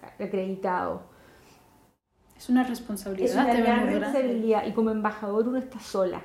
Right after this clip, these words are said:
Speaker 1: Entonces uno tiene que guiarse por su criterio, por las instrucciones que le envían.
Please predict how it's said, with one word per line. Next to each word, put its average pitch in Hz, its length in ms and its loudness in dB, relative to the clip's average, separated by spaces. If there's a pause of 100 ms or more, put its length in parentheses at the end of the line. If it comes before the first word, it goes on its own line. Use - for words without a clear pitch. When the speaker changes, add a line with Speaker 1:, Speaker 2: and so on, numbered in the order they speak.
(120)
Speaker 1:
Entonces - 240 -10
uno 214 140 0
tiene 226 240 2
que 214 80 2
guiarse 208 420 -2
por 190 120 -4
su 185 140 -8
criterio, 240 600 4
por 220 100 2
las 196 140 2
instrucciones 190 480 -4
que 196 120 -8
le 185 120 -4
envían. 233 880 0